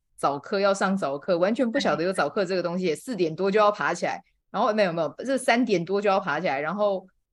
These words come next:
Speaker 1: 还要洗个冷水澡这样子，你都想说为什么要？<laughs> 就是，嗯？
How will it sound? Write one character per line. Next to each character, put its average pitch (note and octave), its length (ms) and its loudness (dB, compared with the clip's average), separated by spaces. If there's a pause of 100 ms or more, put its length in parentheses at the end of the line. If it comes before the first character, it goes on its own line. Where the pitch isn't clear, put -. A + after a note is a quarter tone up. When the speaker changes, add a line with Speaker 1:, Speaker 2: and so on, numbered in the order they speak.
Speaker 1:
还 E3+ 80 -2
要 A3 160 4
洗 D#3 260 -10
个 E3 100 -2
冷 D#3+ 200 -2
水 E3 200 -2
澡 D#3 240 -4
这 D3+ 80 -6
样 C#3+ 160 -6
子， A2 120 -12
你 D#3+ 160 -6
都 G#3+ 160 2
想 D3+ 180 -2
说 F3+ 160 2
为 F#3+ 160 4
什 C#3 100 -8
么 A2+ 80 -10
要？ C#3+ 300 0
<laughs> F#3+ 80 -14
就 A#3+ 140 6
是， C4 80 2
嗯？ - 360 -4